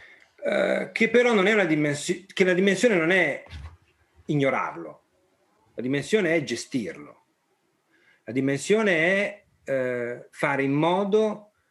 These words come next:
di non, mm, risultare problematico per nessuna cultura. E per cultura intendo cultura di paesi, di gruppi di persone, di singoli.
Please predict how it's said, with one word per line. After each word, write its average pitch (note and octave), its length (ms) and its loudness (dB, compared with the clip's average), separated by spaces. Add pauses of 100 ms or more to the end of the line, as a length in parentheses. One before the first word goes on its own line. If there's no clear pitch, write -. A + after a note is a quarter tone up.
(140)
di C#3 540 0
non, B2 920 -2 (180)
mm, G2 600 -16 (280)
risultare C3+ 1000 -2
problematico D3+ 1200 -4 (120)
per C#3 260 2
nessuna C#3 380 -2
cultura. F#2 800 -8
E C3+ 120 -8
per D3+ 200 -4
cultura F#3 520 -2
intendo F#3+ 880 -2 (420)
cultura C#3+ 680 -2 (360)
di - 300 -14
paesi, D#3+ 640 -2
di B2 100 -6
gruppi G#2 260 -10
di F#2 80 -10
persone, D#3+ 680 -4
di G#2+ 80 -8
singoli. D#3+ 840 -2